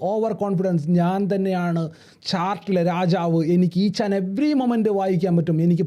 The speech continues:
പല പ്രാവശ്യം കിട്ടുന്ന മെസ്സേജാ, എനിക്ക് മാർക്കറ്റിൻ്റെ എല്ലാ മൂവും ഇപ്പോൾ വായിക്കാൻ പറ്റുന്നുണ്ട്." ഞാൻ എൻ്റെ മനസ്സിലിങ്ങനെ പറയും, "ആഹാ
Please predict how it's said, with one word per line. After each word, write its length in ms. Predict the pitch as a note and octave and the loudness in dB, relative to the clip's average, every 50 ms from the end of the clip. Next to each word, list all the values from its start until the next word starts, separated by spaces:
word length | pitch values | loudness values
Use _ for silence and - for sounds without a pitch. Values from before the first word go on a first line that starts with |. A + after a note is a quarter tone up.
| - - | -4 -4
പല 180 | D#3+ E3+ F#3 | -2 -2 -2
പ്രാവശ്യം 400 | G#3 G#3 A#3 A3+ A#3 F#3+ A#3+ A#3 | -2 -2 -2 -2 -2 -2 -2 -2
കിട്ടുന്ന 220 | A3+ G#3+ F3+ G3+ A3 | -2 -2 -2 -2 -2
മെസ്സേജാ, 400 | G#3 G3 - G3 F3+ E3+ D3 - - - - - - - | -2 0 0 0 0 0 -2 -2 -6 -14 -20 -20 -10 -2
എനിക്ക് 280 | B2 D3+ G#3 B3 A#3+ A#3+ | 0 2 2 2 2 2
മാർക്കറ്റിൻ്റെ 520 | F#3 E3 D#3+ E3 E3 - F#3+ E3+ F#3 F3 | 2 2 2 0 -2 -2 -2 0 0 0
എല്ലാ 280 | D#3 D#3 F3 G3+ G#3 G#3 | 2 2 2 2 2 2
മൂവും 300 | F#3+ E3 D#3 F3 G3+ F3+ | 2 2 2 4 2 0
ഇപ്പോൾ 180 | C3+ - E3 | 0 -2 -2
വായിക്കാൻ 420 | C#3+ D3 D3 E3 D#3+ E3+ F3 D3+ C#3 | -2 0 0 -2 -2 -2 -2 -2 -2
പറ്റുന്നുണ്ട്." 380 | C#3+ A#2 C3+ B2+ B2 A#2+ G#2 G2 - - - - _ - _ _ _ - - | -4 -4 -4 -6 -6 -6 -8 -10 -14 -18 -20 -20 _ -20 _ _ _ -6 -2
ഞാൻ 160 | F3+ A3 G3+ | -2 0 0
എൻ്റെ 140 | F#3+ F#3 F#3+ | 0 0 0
മനസ്സിലിങ്ങനെ 540 | E3+ E3 D#3 D3+ - F#3+ F#3 F3 F#3 E3 D#3+ | 0 0 0 0 0 0 0 0 2 0 0
പറയും, 280 | D#3 C#3+ C3+ C#3 C#3 | 0 0 -2 -2 -2
"ആഹാ 280 | C#3 C#3+ D3 C3+ A#2 G2+ | -2 -2 -2 -2 -4 -6